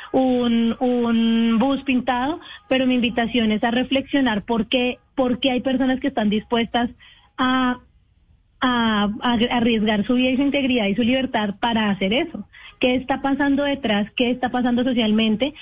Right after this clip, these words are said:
Porque si bien aquí en, aquí en Colombia el graffiti es muy activo, lo de pintar un Transmilenio no era muy común. Lo habrá, lo, lo haría,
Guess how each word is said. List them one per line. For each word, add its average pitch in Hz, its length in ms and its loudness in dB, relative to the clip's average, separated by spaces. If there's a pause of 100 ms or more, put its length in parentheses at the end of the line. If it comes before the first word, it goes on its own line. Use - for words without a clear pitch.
(160)
Porque 254 420 -2 (200)
si 254 120 2
bien 233 380 0 (340)
aquí 277 320 -2
en, 277 180 0 (120)
aquí 269 200 -2
en 254 100 0
Colombia 294 380 0
el 277 40 -6
graffiti 269 340 -2
es 214 60 0
muy 226 180 2
activo, 269 400 -2 (320)
lo 247 120 2
de 240 120 0
pintar 226 300 0
un 320 100 -2
Transmilenio 240 520 0
no 214 80 2
era 208 120 0
muy 196 160 0
común. 196 480 0 (200)
Lo 247 140 2
habrá, 220 320 -2
lo, 233 200 0
lo 233 160 0
haría, 226 300 0